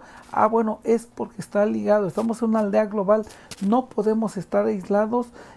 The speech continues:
y no podemos vivir, este, ya en otro modo que no sea el del intercambio. Además, por ejemplo, esta semana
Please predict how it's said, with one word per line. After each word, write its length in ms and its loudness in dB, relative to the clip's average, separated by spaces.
y 140 0
no 180 2
podemos 720 -2
vivir, 540 0
este, 720 -4
ya 360 4
en 180 -2
otro 360 0
modo 520 2
que 160 0
no 200 0
sea 380 0
el 180 0
del 120 0
intercambio. 920 0
Además, 480 0
por 260 2
ejemplo, 480 -2
esta 300 0
semana 640 0